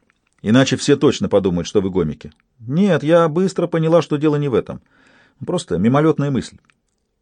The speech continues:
Потом мне пришло в голову, что дело в старом добром принципе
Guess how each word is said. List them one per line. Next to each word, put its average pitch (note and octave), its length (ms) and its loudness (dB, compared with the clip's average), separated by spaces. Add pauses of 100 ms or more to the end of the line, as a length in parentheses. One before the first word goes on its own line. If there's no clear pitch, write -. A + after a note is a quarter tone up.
(140)
Потом A3 300 2
мне G3 160 4
пришло E3 400 0
в C#3 80 -6
голову, G#3 360 2
что B2+ 180 -2
дело F3 280 2
в - 60 -6
старом D3 460 2
добром A#2+ 340 6
принципе D3 560 0